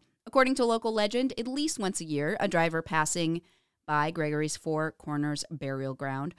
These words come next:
swerves to avoid a woman in the middle of the road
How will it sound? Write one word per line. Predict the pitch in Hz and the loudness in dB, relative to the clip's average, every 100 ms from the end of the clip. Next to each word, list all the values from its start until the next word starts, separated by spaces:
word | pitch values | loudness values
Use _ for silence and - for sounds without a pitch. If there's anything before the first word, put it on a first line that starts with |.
| _ | _
swerves | - 240 254 262 - | -8 0 0 0 -2
to | 254 | -4
avoid | 233 233 240 - | -2 -2 -2 0
a | 214 | -2
woman | 202 262 135 139 - | 0 -2 0 -4 -4
in | 156 | -2
the | 165 | 0
middle | 175 180 | 0 0
of | 180 | -2
the | 180 | -2
road | 175 185 151 147 | -2 -2 -2 -4